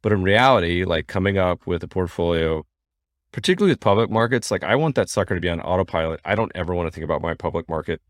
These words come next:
investments ever. Like, let that thing whir in the background, little robot, meb two thousand, and just be done with it. And, um, also, like, I see my cash account as, like, th-, my investment account has a cash account, but it just kinda, like, hums in the background.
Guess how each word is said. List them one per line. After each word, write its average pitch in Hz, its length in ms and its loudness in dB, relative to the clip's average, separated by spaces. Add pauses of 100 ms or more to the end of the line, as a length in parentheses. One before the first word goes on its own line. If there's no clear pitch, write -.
investments 80 420 -6 (100)
ever. 78 260 -6 (300)
Like, - 220 -8
let 117 220 0
that 131 180 2
thing 123 260 2
whir 104 240 2
in 110 100 0
the 92 60 0
background, 92 800 2
little 85 160 2
robot, 95 480 4
meb 92 300 0
two 98 160 -4
thousand, 87 640 0
and 78 180 -4
just 80 180 -8
be 90 120 0
done 85 260 0
with 78 140 -6
it. 78 160 -10 (680)
And, 95 480 2 (120)
um, 82 420 -2 (260)
also, 101 380 0
like, 90 160 2
I 87 80 2
see 104 220 -2
my 85 340 0
cash 87 320 0
account 80 380 -4
as, 73 140 -6
like, 78 200 -4 (220)
th-, 87 120 -6
my 87 140 -4
investment 98 320 0
account 80 380 -4
has 82 120 -4
a 76 60 -10
cash 92 300 0
account, 80 340 -6
but 80 80 -4
it 87 80 2
just 85 240 -6
kinda, 85 180 -2
like, 80 340 -4
hums 90 340 0
in 80 100 -4
the 80 60 -4
background. 78 580 -4